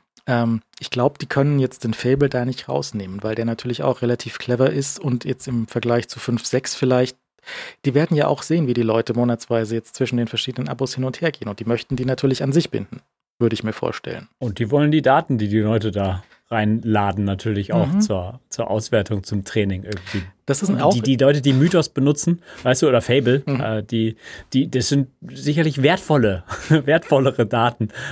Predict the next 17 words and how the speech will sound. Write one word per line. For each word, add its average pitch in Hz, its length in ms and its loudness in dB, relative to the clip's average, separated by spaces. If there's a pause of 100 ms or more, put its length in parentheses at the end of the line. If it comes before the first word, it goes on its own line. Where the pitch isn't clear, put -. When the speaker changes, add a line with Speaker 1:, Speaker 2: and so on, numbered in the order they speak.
(140)
Speaker 2:
als 107 400 -4 (640)
Bastis 117 360 -2
Beispiel. - 320 -6
Was 135 160 2
Bastis 143 380 0
Beispiel, 147 380 0
der 143 320 -2
irgendwie 139 220 -4
nach, 135 360 -6 (640)
äh, 120 420 0
der, 117 220 4
der, 110 380 2 (840)
was, 151 320 -4
was, 185 220 2
was 190 220 4
war 202 80 4
dein, 175 340 0